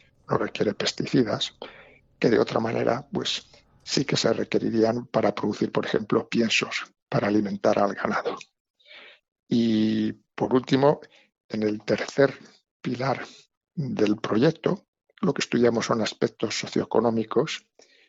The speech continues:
y sostenibilidad del, de este pastoreo tradicional.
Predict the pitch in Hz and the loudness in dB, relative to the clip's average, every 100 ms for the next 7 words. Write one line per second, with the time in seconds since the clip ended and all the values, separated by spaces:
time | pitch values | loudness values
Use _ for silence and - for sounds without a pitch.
0 | - 101 - - - 110 104 98 104 113 | -2 0 0 -2 0 0 2 0 0 0
1 | 107 - - _ _ - 107 104 104 98 | 0 -2 -20 _ _ -8 -6 -2 -2 -2
2 | 95 92 - - - - - - - - | -6 -10 -14 -20 -10 -10 -4 -4 -4 -2
3 | 113 113 113 - 104 104 - 127 123 117 | 2 2 0 -4 -4 -4 -2 -2 0 -2
4 | - | -4